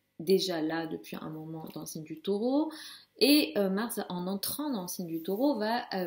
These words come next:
venir, euh, va s'approcher d'Uranus et va créer, euh, une situation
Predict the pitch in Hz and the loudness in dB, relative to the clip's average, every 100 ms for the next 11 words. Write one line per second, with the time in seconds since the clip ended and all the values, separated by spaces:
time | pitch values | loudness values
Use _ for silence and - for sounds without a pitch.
0 | 165 202 208 240 254 - 185 170 175 - | -2 0 2 0 -4 -4 -4 -2 -2 0
1 | - 240 - 202 190 220 196 175 156 185 | -2 -4 -4 -6 -2 -2 -2 -4 -4 -4
2 | 254 - 214 233 - - - - - 190 | -2 0 0 0 -6 -18 -18 -20 -4 -2
3 | 220 220 - 196 220 240 - 180 165 165 | -2 -2 0 2 4 2 -2 -4 -2 -2
4 | 160 156 165 - _ _ _ _ _ _ | -4 -6 -10 -16 _ _ _ _ _ _
5 | _ - - 190 190 196 208 196 208 233 | _ -10 -2 0 0 2 2 2 0 -2